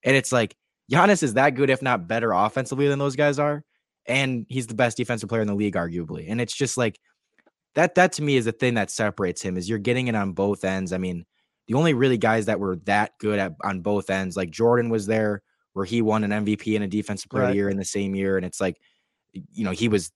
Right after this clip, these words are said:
Speaker 1: that good as a scorer and then that good as a defender. And it's like, I just, that's what I, that's what I always come back to is, um, you know, you could look just at his offense and he'd be a, a top twenty-five, thirty player.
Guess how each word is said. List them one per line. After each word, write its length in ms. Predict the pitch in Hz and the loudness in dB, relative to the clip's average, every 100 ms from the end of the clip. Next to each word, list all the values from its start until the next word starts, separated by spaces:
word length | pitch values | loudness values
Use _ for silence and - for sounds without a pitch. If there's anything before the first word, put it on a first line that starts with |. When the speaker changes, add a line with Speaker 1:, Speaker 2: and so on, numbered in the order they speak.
| - | -2
Speaker 1:
that 240 | 143 107 | 0 0
good 180 | - 107 | 0 -2
as 120 | 101 | -2
a 40 | 87 | -4
scorer 460 | - 107 110 110 | -4 2 2 2
and 240 | 110 92 95 | 0 -2 -2
then 120 | 98 | 0
that 200 | 98 87 | -2 -2
good 140 | 107 | -2
as 120 | 98 90 | -2 -4
a 40 | |
defender. 500 | 80 - 98 101 101 | -8 -4 -2 0 0
And 80 | 92 | -2
it's 160 | - | -4
like, 180 | 92 87 _ _ _ _ _ - | -6 -6 _ _ _ _ _ -2
I 100 | 123 | 0
just, 300 | 123 113 - | 2 0 -2
that's 240 | 123 143 - | 2 2 6
what 80 | 127 | 2
I, 180 | - | 4
that's 200 | 120 147 | 0 4
what 80 | 131 | 4
I 40 | 113 | 4
always 180 | 104 | 2
come 140 | - 95 | -2 0
back 220 | 92 92 | 0 0
to 120 | - 92 | -2 -2
is, 300 | 87 80 - _ _ - | -2 -6 -16 _ _ -10
um, 380 | 90 85 82 73 _ _ | -6 -6 -6 -14 _ _
you 80 | 117 | -4
know, 60 | 98 | 2
you 140 | 123 | 2
could 100 | 139 | 4
look 180 | 123 95 | 2 2
just 340 | 80 113 113 | 0 0 0
at 120 | 120 104 | 0 0
his 100 | 90 | 2
offense 580 | 95 - 120 127 - - | 2 2 0 -2 -6 -6
and 140 | 104 | -4
he'd 180 | 101 104 | -2 0
be 380 | 104 98 95 90 _ _ _ _ _ | 2 0 0 -4 _ _ _ _ _
a, 240 | 95 90 85 - | -2 -2 -4 -4
a 120 | 92 | -6
top 280 | - 101 98 | 0 -2 0
twenty-five, 540 | 107 101 95 101 95 | -2 -4 0 0 0
thirty 260 | 110 104 104 | 0 -2 -2
player. 420 | 120 120 123 | 0 0 0